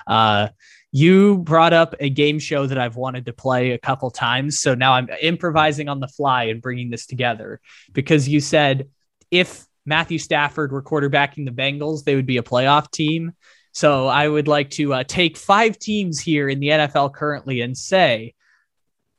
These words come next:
who is the worst quarterback that they could put and be a Super Bowl contender? That is the game I would like to play with a bunch of N F L teams right now. So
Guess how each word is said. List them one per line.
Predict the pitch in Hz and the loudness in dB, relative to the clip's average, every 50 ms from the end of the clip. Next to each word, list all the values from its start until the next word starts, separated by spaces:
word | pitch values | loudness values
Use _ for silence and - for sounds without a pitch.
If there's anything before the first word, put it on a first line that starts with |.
| _ _ _ | _ _ _
who | _ - 202 226 247 247 | _ 0 2 4 4 4
is | 214 180 165 165 160 160 170 160 147 | 4 4 2 0 0 -2 -4 -4 -2
the | 147 156 139 131 | 0 2 2 2
worst | 123 123 123 131 156 202 233 254 - - - | 0 -4 -4 0 0 0 0 0 -4 -8 -10
quarterback | - 214 208 208 180 165 143 131 131 120 113 120 - - - - - _ _ - | -4 -4 -4 -2 -2 -6 -6 -4 -4 -4 -6 -6 -10 -16 -20 -20 -20 _ _ -4
that | 139 139 120 127 | -4 -4 0 2
they | 156 175 196 | 4 4 4
could | 196 - 208 175 - | 2 0 -4 -4 -6
put | - 180 160 139 131 - _ - | -4 -2 -2 -2 -2 -4 _ -6
and | 151 147 147 | -4 -4 -2
be | 139 139 143 | 0 0 0
a | 139 | -2
Super | 139 - 160 147 139 156 147 | -2 -2 -4 -2 -2 -2 -2
Bowl | 135 143 139 135 | -2 -2 -2 -2
contender? | 139 156 143 135 - 135 117 107 95 - - - 113 - _ _ _ _ _ _ _ _ _ _ _ _ _ | -4 -6 -8 -4 -4 -4 -4 -4 -8 -14 -20 -20 -20 -20 _ _ _ _ _ _ _ _ _ _ _ _ _
That | - 135 143 151 | -2 0 0 0
is | 151 147 139 | -2 -4 -6
the | 160 151 | -6 -4
game | 139 143 139 139 139 | -4 -4 -4 -2 -4
I | 131 127 | -4 -6
would | 127 127 | -4 -6
like | 127 123 123 - | -6 -6 -8 -10
to | - 117 | -14 -14
play | - - 156 165 165 165 | -4 0 2 2 2 2
with | 147 135 151 151 151 | 0 0 -2 -2 -2
a | 147 135 | -4 -4
bunch | 123 143 147 147 139 139 | -2 -2 -2 -2 -2 -4
of | 147 131 135 | -6 -4 -4
N | 139 131 | -4 -4
F | 127 - - | -6 -6 -6
L | 131 120 120 | -6 -6 -6
teams | - - 135 123 117 120 117 | -8 -10 -10 -10 -8 -10 -10
right | 117 117 107 110 - _ | -10 -10 -10 -10 -12 _
now. | 120 104 98 - 95 | -14 -14 -14 -16 -16
So | - - - 123 113 107 107 | -10 -6 -4 -4 -4 -4 -6